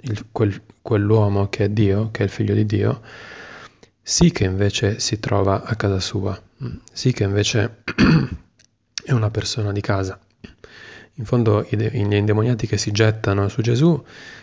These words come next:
ci stanno dicendo una sola cosa: tutti quanti,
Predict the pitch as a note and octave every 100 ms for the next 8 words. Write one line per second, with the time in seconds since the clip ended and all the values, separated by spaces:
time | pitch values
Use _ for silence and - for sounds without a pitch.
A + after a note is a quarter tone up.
0 | - - - A#2 A2 G#2+ A2+ A2 G#2+ -
1 | G#2 G#2 F#2 F#2+ - _ _ E3 D#3+ C#3+
2 | C3+ A2+ A#2 A#2